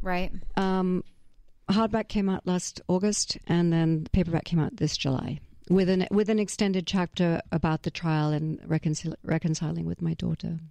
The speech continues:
Speaker 1: And it's called, um, Captive, A Mother's Crusade to Save Her Daughter from a Terrifying Cult.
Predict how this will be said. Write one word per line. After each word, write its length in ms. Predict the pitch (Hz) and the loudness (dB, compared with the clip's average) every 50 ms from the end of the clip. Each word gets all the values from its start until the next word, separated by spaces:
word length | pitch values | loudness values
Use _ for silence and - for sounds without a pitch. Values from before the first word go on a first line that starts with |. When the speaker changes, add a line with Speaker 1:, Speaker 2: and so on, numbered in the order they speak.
| _ _ - - | _ _ -8 -4
Speaker 1:
And 360 | 202 202 196 196 190 190 - | -2 0 0 0 0 -2 -4
it's 160 | - 180 - - | -6 -8 -8 -6
called, 400 | - 196 190 180 175 175 170 - - | 0 2 4 4 4 2 0 -2 -2
um, 220 | 185 175 175 180 | -2 -2 -2 -4
Captive, 500 | - - 185 165 - - - 170 170 165 | -4 -2 -2 -2 -2 -4 -6 -6 -6 -4
A 80 | - 175 | -2 -2
Mother's 400 | 180 175 170 165 170 170 165 - | 0 0 0 0 0 -2 -2 -4
Crusade 460 | - - 180 165 - - 165 156 160 - | -6 -4 -2 -2 0 0 0 0 0 -2
to 80 | 170 | -2
Save 280 | - - 175 156 160 - | -4 -2 -2 -2 0 -2
Her 80 | 175 | -2
Daughter 320 | - 160 151 151 151 151 151 | -2 0 0 0 0 -2 -8
from 160 | - - 160 | -8 -8 -8
a 40 | 151 | -6
Terrifying 580 | - 165 151 147 147 - - 139 131 135 143 | -4 -4 -2 -4 -4 -4 -4 -4 -4 -4 -6
Cult. 420 | 143 - 156 127 87 - - - | -6 -6 -6 -6 -6 -8 -10 -16